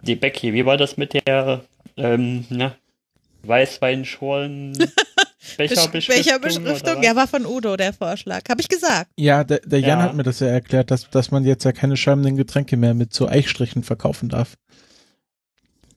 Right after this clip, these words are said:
Speaker 3: War das, hieß er Jan? Ich weiß es schon nicht mehr.
Speaker 2: Ach,
Speaker 3: Der
Speaker 2: Jan,
Speaker 3: Polizist.
Speaker 2: äh, auf meinem Geburtstag.
Speaker 3: Ja.
Speaker 2: Ja,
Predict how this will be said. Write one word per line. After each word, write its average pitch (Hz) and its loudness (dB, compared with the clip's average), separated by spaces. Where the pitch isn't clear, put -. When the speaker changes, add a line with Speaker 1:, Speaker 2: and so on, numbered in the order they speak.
Speaker 3:
War 127 -2
das, 135 0
hieß 131 0
er 143 4
Jan? 123 2
Ich - -12
weiß 117 0
es 117 -2
schon 113 -8
nicht 110 -8
mehr. 120 -6
Speaker 2:
Ach, - 0
Speaker 3:
Der 240 -2
Speaker 2:
Jan, 254 2
Speaker 3:
Polizist. 254 0
Speaker 2:
äh, 214 6
auf 208 -2
meinem 226 0
Geburtstag. 202 -6
Speaker 3:
Ja. 135 2
Speaker 2:
Ja, 202 0